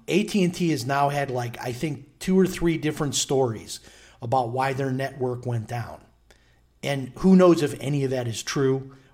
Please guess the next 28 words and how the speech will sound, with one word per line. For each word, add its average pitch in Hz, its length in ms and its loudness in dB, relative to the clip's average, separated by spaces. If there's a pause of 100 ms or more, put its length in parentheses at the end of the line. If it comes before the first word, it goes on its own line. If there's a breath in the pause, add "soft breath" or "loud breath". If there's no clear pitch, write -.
or 131 180 2
if 127 80 -4
they 147 120 0
even 135 260 -4
know 131 120 0
why 107 220 -2
it 104 120 -14
went 107 180 -12
down. 87 280 -14 (580 loud breath)
But 147 320 0
there 156 200 4
is, 127 160 -2
of 143 200 -8
course, 160 500 2
you 147 100 -4
know, 131 200 -4 (120)
for 135 180 -12
years 143 440 2
people 143 260 -4
have 127 100 -4
been 120 100 -2
talking 131 360 -4
about 123 320 -2 (340 loud breath)
an 135 140 -6
E 151 240 0
M 143 160 2
P 143 240 -4
attack. - 460 -8